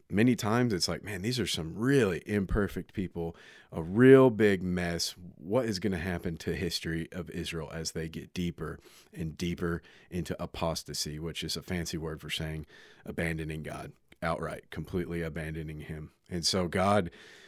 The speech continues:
is patient with his people. He, he's continuing to redeem them, uh, but they're, they're sin. And so he has to respond to that. And so a lot of times God lets them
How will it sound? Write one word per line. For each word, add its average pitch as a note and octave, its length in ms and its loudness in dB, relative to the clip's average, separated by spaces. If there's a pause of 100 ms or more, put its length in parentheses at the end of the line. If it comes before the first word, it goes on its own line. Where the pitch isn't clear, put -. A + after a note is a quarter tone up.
(160)
is F#2 680 2 (280)
patient A#2+ 720 2 (680)
with C3 200 10
his C3+ 160 8
people. A#2+ 460 2
He, F2 280 -2
he's F2+ 260 -2
continuing A2+ 680 4
to A2 140 -4
redeem G#2 420 2
them, G#2 300 2 (440)
uh, E2+ 220 0
but F2+ 300 0
they're, G2 180 6
they're F#2+ 220 2
sin. A2 360 2
And E2 140 -4
so F2 100 0
he F2 100 2
has F#2+ 160 -2
to F2+ 100 -4
respond E2+ 380 -6
to E2 40 -4
that. E2 140 -6
And D#2+ 100 -8
so E2+ 140 -2
a - 20 -2
lot G2+ 300 6
of C#3 80 6
times E2+ 360 -2
God E2+ 300 -2
lets F2+ 240 -4
them E2 360 -4